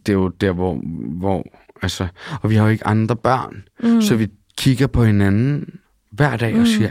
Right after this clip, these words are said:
Speaker 1: "Er, er det normalt for en på den alder at kunne det, eller gøre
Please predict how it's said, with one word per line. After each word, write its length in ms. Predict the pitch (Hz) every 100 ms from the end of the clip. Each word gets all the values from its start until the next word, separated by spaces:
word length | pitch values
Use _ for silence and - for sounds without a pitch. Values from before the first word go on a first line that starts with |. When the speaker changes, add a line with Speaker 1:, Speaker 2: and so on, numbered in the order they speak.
| -
Speaker 1:
"Er, 100 | - - _ _ _ - - _ _ _ _ _ -
er 100 | 104
det 140 | 107
normalt 800 | 135 127 110 95 104 123 - -
for 220 | - - -
en 360 | 127 120 78 -
på 80 | -
den 220 | 135 135 -
alder 400 | 117 123 135 -
at 100 | -
kunne 200 | - 151 151
det, 220 | 151 -
eller 200 | 113 98
gøre 340 | - 113 117